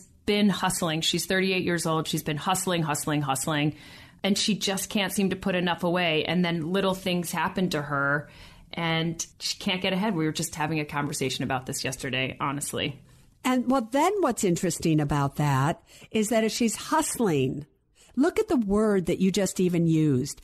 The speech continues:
Speaker 2: hustling. Do you feel like you hustle in your life? I don't feel like I hustle. Now, I work really, really hard, and so do you,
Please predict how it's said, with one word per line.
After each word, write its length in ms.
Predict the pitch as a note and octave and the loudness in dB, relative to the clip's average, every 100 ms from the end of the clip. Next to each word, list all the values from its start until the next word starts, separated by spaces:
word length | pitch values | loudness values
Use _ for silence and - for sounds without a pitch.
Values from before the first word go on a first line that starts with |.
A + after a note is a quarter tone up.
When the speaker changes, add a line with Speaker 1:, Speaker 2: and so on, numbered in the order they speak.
| - - | -20 -6
Speaker 2:
hustling. 680 | A#3 A3+ - D#3+ B2+ - - - - - | -2 -2 0 2 2 0 -6 -14 -20 -4
Do 80 | G3+ | 2
you 160 | G#3+ F#4+ | 6 4
feel 380 | - D4 C4+ C4+ | 2 2 2 2
like 220 | G#3 - | 2 2
you 100 | A#3+ | 0
hustle 420 | - F3+ G#3 F#3+ | 0 -2 0 2
in 140 | F3+ | 4
your 140 | F3 F3 | 4 4
life? 420 | D#3+ D#3+ F3+ - _ | 2 2 0 -6 _
I 140 | C#3 G#3 | 0 0
don't 160 | F4 | 2
feel 140 | D4 A#3+ | 0 2
like 200 | G3 F#3 | 2 0
I 160 | E3+ | 0
hustle. 460 | E3 D#3+ - F3 - - | 0 -2 0 -2 -2 -4
Now, 140 | F3+ E3 | -4 0
I 220 | A3 C#4 | 2 2
work 240 | F#3 F3+ - | 2 0 0
really, 440 | C3+ D#3 F3 D3 | 0 2 4 4
really 320 | C#3 D3+ C#3+ D3 | 2 2 2 0
hard, 320 | F#3+ E3+ D#3+ | 2 0 0
and 240 | E3 D#3 | 0 0
so 400 | - G3+ F#3+ A#3 | 0 0 2 2
do 160 | - D4 | 2 4
you, 480 | C4+ C#4 C#4 C4 | 4 6 6 4